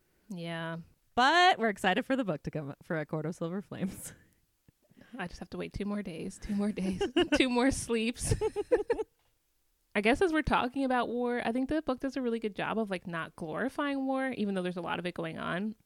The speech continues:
Speaker 1: I think that's really easy to have happen, like, in Avengers. Like, they're not really talking about, like,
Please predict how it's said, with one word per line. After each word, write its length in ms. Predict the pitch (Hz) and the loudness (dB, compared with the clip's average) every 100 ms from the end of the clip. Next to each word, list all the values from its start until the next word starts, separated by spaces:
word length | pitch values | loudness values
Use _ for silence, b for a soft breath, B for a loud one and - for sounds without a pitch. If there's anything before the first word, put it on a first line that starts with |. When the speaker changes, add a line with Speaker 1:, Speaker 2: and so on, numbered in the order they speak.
| - | -6
Speaker 1:
I 60 | 208 | -2
think 120 | 220 | 0
that's 140 | 220 | -2
really 300 | 180 170 180 | -2 -2 0
easy 280 | 170 180 185 | -2 -4 -6
to 100 | 185 | -6
have 340 | 175 165 156 175 - | -4 -2 -4 -8 -16
happen, 540 | - 262 165 - 185 180 | -14 -8 -6 -2 0 -2
like, 180 | 160 - _ _ | -6 -10 _ _
in 140 | - | -4
Avengers. 720 | 233 269 269 247 170 - 180 - | 0 0 0 0 -4 -4 -6 -4
Like, 200 | 175 - b b | -8 -10 b b
they're 100 | - | -4
not 140 | 214 262 | 0 2
really 180 | 277 233 | 0 0
talking 320 | - 180 190 | -2 -2 -2
about, 240 | 175 - | -2 -2
like, 260 | - - | -2 -6